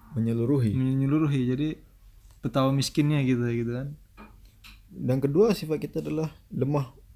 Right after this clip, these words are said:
Speaker 1: terhadap musuh kita. Musuh kita
Speaker 2: Hmm.
Speaker 1: bisa, bisa be-, yang tidak ada akhirnya. Kita,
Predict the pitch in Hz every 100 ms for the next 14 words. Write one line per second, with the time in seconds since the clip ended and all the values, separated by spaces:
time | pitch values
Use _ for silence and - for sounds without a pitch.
0 | - - 120 117 127 120 120 - - 113
1 | 117 123 135 123 127 123 123 123 - 113
2 | 117 117 123 - - - - - - -
3 | - 147 151 147 - 135 123 117 104 92
4 | - - -